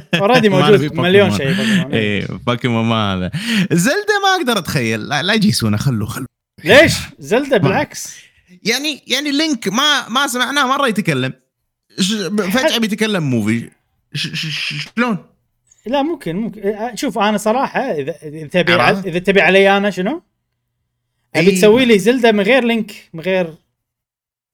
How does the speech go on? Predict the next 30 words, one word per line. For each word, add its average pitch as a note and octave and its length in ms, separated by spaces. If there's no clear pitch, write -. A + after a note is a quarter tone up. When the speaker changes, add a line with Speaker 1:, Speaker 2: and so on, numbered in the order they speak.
Speaker 1:
أبي C#3+ 140
عالم G#3+ 300
زلدة G3 360
بس F#3 260
إنه F3 160
نيو G#3 160
ستوري، F#3 360
نيو D#3+ 140
كاركترز C#3+ 560
كذي، A2 200
عرفت؟ A#2 200
which A3 200
is G3+ 60
ما A#3+ 120
راح G3 120
يصير. - 260
Speaker 2:
مم. G2 420
Speaker 1:
ما F3+ 120
راح D3+ 100
يصير، C3 380
لأن C3+ 300
هم C#3+ 160
أكيد C#3 300
يبون B2 520
لينك D3 320
وزلدة C3+ 420
وغانون C3 440
وكذي B2+ 240
الشخصيات B2 480
الأساسية. C3 600